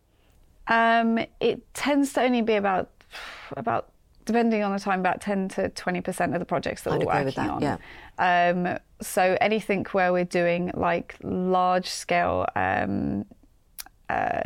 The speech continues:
Speaker 1: extensions. Uh, we've got projects that we're working on at the moment that's got a large roof extension, um, and, uh, like, beautiful extension that's going on to the, the back. That has a Q S,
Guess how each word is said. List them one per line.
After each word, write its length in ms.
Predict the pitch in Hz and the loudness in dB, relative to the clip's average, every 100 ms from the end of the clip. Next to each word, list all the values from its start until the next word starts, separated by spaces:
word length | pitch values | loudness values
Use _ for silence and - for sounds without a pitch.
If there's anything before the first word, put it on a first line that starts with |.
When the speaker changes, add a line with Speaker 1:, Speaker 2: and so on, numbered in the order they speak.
| - | -4
Speaker 1:
extensions. 1040 | - - - 233 233 240 220 214 214 - - | -6 -2 0 0 2 2 2 0 -2 -2 0
Uh, 180 | 196 190 | 2 2
we've 180 | 185 - | 0 -4
got 100 | - | -4
projects 360 | 185 190 - | -2 -2 -2
that 80 | 196 | -2
we're 100 | 190 | -2
working 240 | 185 - | -2 -4
on 120 | 190 190 | -2 -2
at 80 | |
the 60 | 220 | 0
moment 440 | 240 247 240 226 | 0 2 0 0
that's 180 | - - | -2 -2
got 320 | - 180 180 | 0 2 0
a 20 | - | 0
large 460 | - 202 190 190 - | -4 0 0 0 0
roof 260 | 196 202 | -2 0
extension, 720 | - - 180 - 185 180 180 - - - - - | -4 -2 -2 -2 -2 -2 -2 -6 -16 -20 -12 -2
um, 380 | 180 175 180 - | 2 2 0 0
and, 500 | 190 185 185 180 180 - | 0 2 2 0 -2 -2
uh, 240 | 185 175 175 - - - - | 0 0 -2 -8 -14 -18 -4
like, 280 | 202 - - | -4 -4 -2
beautiful 400 | 226 240 - 190 | 0 0 0 -4
extension 380 | - 185 180 190 | -2 -4 -4 -6
that's 120 | - | -4
going 300 | - 185 175 | -2 0 0
on 100 | 175 | -2
to 140 | 170 190 | -6 -2
the, 240 | 175 175 | 0 0
the 80 | 185 | -2
back. 320 | 165 156 - | -2 -2 0
That 180 | - 175 | 0 2
has 140 | 170 | 2
a 160 | 170 170 | 2 0
Q 280 | - - 185 | -2 -2 0
S, 280 | 180 - | 0 -4